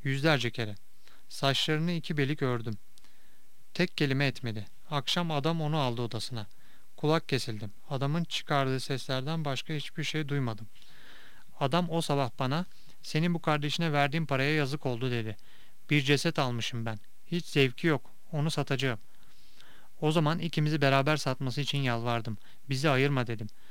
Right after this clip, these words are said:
"Zaten anamız, babamız, abilerimiz nerede, ne yapar bilmiyoruz. Hiç olmazsa ikimizi ayırma." Adam yüzüme uzun uzun baktı. Sonra,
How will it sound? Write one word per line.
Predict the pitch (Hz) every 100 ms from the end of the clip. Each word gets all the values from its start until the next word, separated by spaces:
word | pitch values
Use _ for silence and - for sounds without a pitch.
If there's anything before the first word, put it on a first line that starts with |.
| - -
"Zaten | - 156 170 160
anamız, | 160 143 143 156 139
babamız, | 135 131 151 160
abilerimiz | 135 127 131 131 143 143
nerede, | 139 139 117 120 131
ne | 143
yapar | 139 135 139
bilmiyoruz. | 131 139 123 113 110 - - - - - -
Hiç | 160
olmazsa | 170 170 165 139
ikimizi | 123 143 139 151
ayırma." | 127 110 107 - - - - - - -
Adam | 127 165 147
yüzüme | 139 160
uzun | 151 135 156
uzun | 131 151
baktı. | 127 117 - 117 - - - -
Sonra, | - 151 156 156